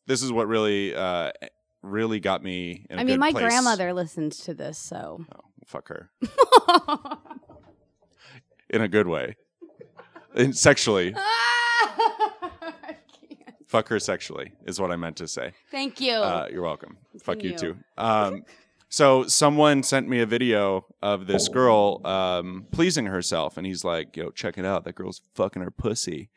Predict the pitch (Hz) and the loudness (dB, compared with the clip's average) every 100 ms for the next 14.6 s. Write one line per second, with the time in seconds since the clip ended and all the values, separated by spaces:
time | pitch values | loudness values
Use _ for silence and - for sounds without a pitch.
0 | _ - - 254 381 302 320 262 135 107 | _ -6 -6 -6 -8 -8 -8 0 4 6
1 | 101 131 151 - 110 107 101 92 87 82 | 6 6 6 4 2 2 0 -2 -2 -2
2 | - - _ 98 - - 180 107 113 135 | -8 -20 _ -2 0 4 6 6 6 6
3 | 120 127 107 - 123 117 107 104 - 98 | 6 6 4 2 2 2 2 0 0 -2
4 | 90 80 - _ _ - - - 117 107 | -2 -4 -8 _ _ -20 -8 2 4 6
5 | 131 147 127 113 123 - 120 135 139 139 | 8 12 12 10 4 2 4 6 6 4
6 | - 123 123 110 101 95 - 143 139 113 | 4 2 2 0 -2 -4 -2 0 0 2
7 | 110 151 113 101 92 104 107 101 - 123 | 4 6 6 4 2 -2 -2 -2 2 4
8 | 120 113 98 90 87 - 123 101 113 101 | 4 2 0 0 -2 -6 -8 -6 -4 -4
9 | 78 107 110 104 101 92 95 113 135 98 | 0 2 2 0 0 -2 0 2 4 2
10 | 117 110 110 123 156 113 104 98 95 95 | 0 0 6 6 8 8 8 6 2 -2
11 | - - 104 104 107 - - 120 104 95 | -10 -14 -6 2 2 2 0 0 2 0
12 | 90 - 110 101 98 - - 139 127 - | 0 2 4 4 2 -4 -4 -2 -2 2
13 | 110 - 107 98 85 85 90 101 _ - | 0 2 -4 -4 -6 -8 -10 -14 _ -8
14 | 175 208 185 185 - | -4 -2 -4 -6 -2